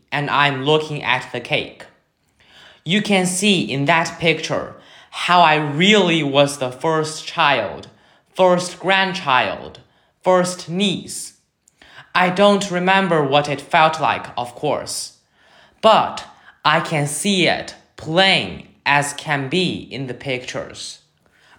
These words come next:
I don't remember the day they brought August home from the hospital. I don't remember what I said, or did, or felt when I saw him for the first time, though everyone has a story about it.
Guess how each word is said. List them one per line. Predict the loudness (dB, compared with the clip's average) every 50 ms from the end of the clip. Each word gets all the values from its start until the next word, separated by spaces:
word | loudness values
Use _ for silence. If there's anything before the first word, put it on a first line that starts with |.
| _ -2
I | 0 2 2 2
don't | 0 0 -2 -2 -2 -4 -6 -8
remember | -8 -4 -2 0 0 0 0 -2 -2 -2
the | -2 -4 -4
day | 0 2 2 2 2 -2 -4 -10 -8
they | -6 -6
brought | -6 -2 0 2 2 2 0 -2 -4 0
August | 2 2 2 2 2 0 0 -2 -6 -6
home | -2 0 0 0 0 -2 -6 -12 -16 -16 _
from | -2 -2 -2 -2 -2
the | -4 -4
hospital. | -4 -2 -2 -2 -2 -4 -8 -10 -8 -8 -8 -8 -10 -16 -20 _ _ _ _ _ _ _ _ -20 -20 -20 -20 -20 _ -2
I | 0 0 0 2
don't | 2 2 2 2 0 -2 -4
remember | -4 -2 0 2 2 2 2 2 0 0 2
what | 0 0 2
I | 2 0 -2
said, | -2 0 2 2 4 2 0 -2 -6 -10 -16 -20 _ _ _ -2
or | 0 0 0
did, | 2 2 2 2 4 2 0 -4 -10 -16 -20 _ _ _ -2
or | -2 -2 -2
felt | 0 0 2 4 4 2 0 -2 -10 -14 -18 -20 _ _ _ _
when | -4 -4 -2 -2
I | -2 -4 -4
saw | -4 0 2 4 4 2
him | 2 -2 -6 -6 -8 -10
for | -10 -8 -8 -6
the | -6 -6
first | -8 -6 -6 -6 -6 -6 -8 -12 -12 -6
time, | -2 0 0 0 -2 -4 -8 -14 -20 -20 _ _ _ _ _ _ -20 -20 -20 -20 -20 -20 -16 -4
though | 2 4 6 6 6
everyone | 4 2 2 4 2 2 0 0 0 0 2 2 2 2 2
has | 0 0 -2 -2 -2
a | -2
story | -4 -2 0 2 2 2 2 2 0 -2
about | -2 -2 0 -2 -2 -2 -6 -10
it. | -12 -12 -14